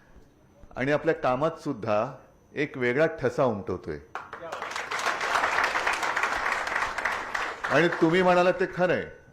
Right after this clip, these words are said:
आणि तसंच करा. तुमचा जो काही आमदारकीचा फंड आहे तो फक्त आणि फक्त शिक्षणासाठीच वापरा. बाकी आता आहे, मी पण, अ, आमदार आहे,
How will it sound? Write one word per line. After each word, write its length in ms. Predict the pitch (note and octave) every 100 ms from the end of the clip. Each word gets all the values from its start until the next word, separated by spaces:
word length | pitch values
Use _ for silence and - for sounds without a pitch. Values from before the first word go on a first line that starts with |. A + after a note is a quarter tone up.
| -
आणि 160 | A#2+ D3+ E3+
तसंच 300 | - G3 -
करा. 240 | B2+ D#2+ - - _ - -
तुमचा 300 | C3+ C3 D#3+
जो 160 | D#3 D#3+
काही 380 | E3 D#3+ D#3+ D3 - -
आमदारकीचा 640 | - B2 C#3 D#3 D3+ D#3 D#3+ -
फंड 240 | D3+ F3
आहे 300 | D#3+ A2+ G#2
तो 200 | A2+ D3+ -
फक्त 220 | C3 -
आणि 140 | E3
फक्त 280 | D#3 D3 - E3
शिक्षणासाठीच 880 | - B2+ - D3 D3+ C3+ A#2+ D#3 A2+
वापरा. 260 | F#2 F2 E2+ - - - - - - - - - - - - - - - - - - - - - - - - - - - - - - A2+
बाकी 600 | C#3 C#3 F3 F3 D#3+ D3 - - -
आता 220 | C3+ E3+ E3
आहे, 200 | D#3 E3
मी 120 | D#3+
पण, 240 | D#3+ E3 D#3
अ, 180 | D3 C#3+ -
आमदार 300 | B2+ C#3+ D3+
आहे, 320 | C#3+ D3+ C3+